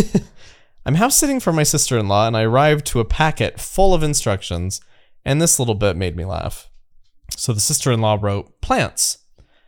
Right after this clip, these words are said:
You will find many plants placed around the house. We water these plants every Saturday, and since we will be out of the house, the responsibility lies on you.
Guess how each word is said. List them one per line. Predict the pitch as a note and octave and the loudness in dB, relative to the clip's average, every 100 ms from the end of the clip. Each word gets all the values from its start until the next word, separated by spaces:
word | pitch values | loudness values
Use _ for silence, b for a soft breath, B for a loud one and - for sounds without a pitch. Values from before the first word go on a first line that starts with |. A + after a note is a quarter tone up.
| _ - _ - | _ -20 _ -6
You | C#4+ | 2
will | G#4+ | 2
find | - F3 D3+ C#3+ | 4 2 2 2
many | G#3 C#4+ | -2 -2
plants | - G#2+ D2+ - | -2 -2 -2 -4
placed | A2+ A2 - | -2 -2 0
around | G#2+ G2 | 0 0
the | F#2+ | -2
house. | A2+ G#3+ - - b b b b | -2 -4 -8 -12 b b b b
We | - F3+ | -2 2
water | C3 A2+ | 2 2
these | A2 G2+ | 0 -2
plants | - A2 G#2 - - | -2 -2 -2 -4 -4
every | G#3+ G#3+ | -4 -2
Saturday, | A3 A3 D3 F2 D#2+ - _ | 0 0 0 -2 -4 -8 _
and | D#3 D#3+ | -2 -2
since | A#3+ A#3 | -2 -2
we | D3 | -2
will | C3 | -2
be | C3 | 2
out | G#2+ G#2+ | 0 0
of | |
the | - | -4
house, | F3+ E3 - | -4 -4 -6
the | - | -6
responsibility | B2 - C#3+ E3 - C3 E3+ A2 D#2+ A#2 | -6 -4 -2 -2 -4 -2 -2 -4 -6 -6
lies | F#2 G2 F2+ G2+ | -6 -4 -4 -4
on | G2 | -4
you. | C3+ F#3+ | -6 -8